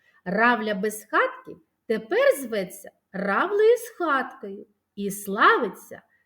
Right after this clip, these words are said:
на весь ліс своєю гостинністю. Діти, а ви запрошуєте до себе гостей?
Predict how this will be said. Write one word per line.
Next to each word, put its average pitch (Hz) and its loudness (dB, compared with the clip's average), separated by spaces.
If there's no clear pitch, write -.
на 185 -2
весь 180 -6
ліс 285 2
своєю 180 -4
гостинністю. 208 -6
Діти, 247 6
а 196 6
ви 190 6
запрошуєте 208 4
до 254 4
себе 208 2
гостей? 262 0